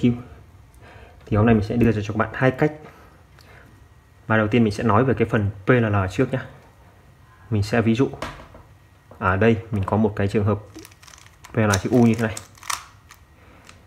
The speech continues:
Cái này là trường hợp U A hay U B gì mình không nhớ rõ nữa. Rồi, đại loại là chữ U.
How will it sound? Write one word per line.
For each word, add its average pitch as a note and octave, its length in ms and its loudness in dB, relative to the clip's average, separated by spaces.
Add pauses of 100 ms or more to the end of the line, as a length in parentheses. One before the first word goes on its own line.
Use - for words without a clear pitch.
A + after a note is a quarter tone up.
(500)
Cái G2+ 180 -6
này G#2+ 120 0
là G2 120 2
trường F#2 260 -4
hợp G2 160 -2
U A2 140 2
A A2 120 6
hay G#2 80 0
U G#2 120 0
B A2 60 0 (180)
gì G2 140 -2
mình G2+ 320 -4
không G#2 460 -2
nhớ G2 160 0
rõ A2 180 0
nữa. A2 100 -6 (680)
Rồi, G#2 120 -2 (100)
đại - 140 -6
loại G2 160 0
là G2 140 -2
chữ - 140 -4
U. C3+ 160 8